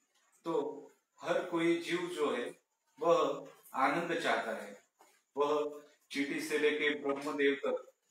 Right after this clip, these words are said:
सारे जीव जो है वह आनंद की, आनंद चाहते हैं।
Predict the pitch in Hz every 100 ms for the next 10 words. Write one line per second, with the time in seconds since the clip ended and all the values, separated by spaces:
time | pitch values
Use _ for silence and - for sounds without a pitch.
0 | _ - - 151 170 170 151 151 147 123
1 | 123 - - - _ _ 139 147 131 123
2 | - - - 131 139 165 165 147 131 127
3 | 127 - - _ - 127 143 147 - 120
4 | - 110 107 - -